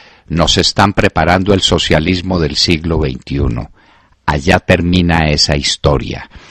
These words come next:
Termina en el desabastecimiento total, en el empobrecimiento de todas las naciones. Miren lo que pasa en Brasil. Crecimiento negativo y recesión. En la Argentina,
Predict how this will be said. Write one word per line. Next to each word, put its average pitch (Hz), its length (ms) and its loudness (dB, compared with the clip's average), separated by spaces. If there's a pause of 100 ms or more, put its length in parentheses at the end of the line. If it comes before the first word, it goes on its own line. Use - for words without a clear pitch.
(340)
Termina 87 640 2
en 80 80 -2
el 71 160 -2
desabastecimiento 71 1300 -2
total, 82 720 0 (320)
en 90 220 -2
el 78 160 -4
empobrecimiento 80 1300 0
de 82 120 -2
todas 85 320 0
las 73 160 -2
naciones. 69 640 -6 (320)
Miren 151 420 6
lo 123 140 4
que 113 100 2
pasa 123 300 2
en 120 80 0
Brasil. 95 480 0 (420)
Crecimiento 143 720 4
negativo 143 480 6
y 143 60 4
recesión. 104 600 2 (460)
En 143 220 8
la 143 80 8
Argentina, 127 640 2